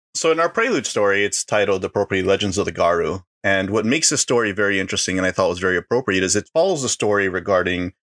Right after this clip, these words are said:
uh, a Garou whose name is Blackmane that breaks the spiral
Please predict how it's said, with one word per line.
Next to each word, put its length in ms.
uh, 180
a 80
Garou 380
whose 180
name 300
is 100
Blackmane 600
that 200
breaks 240
the 80
spiral 560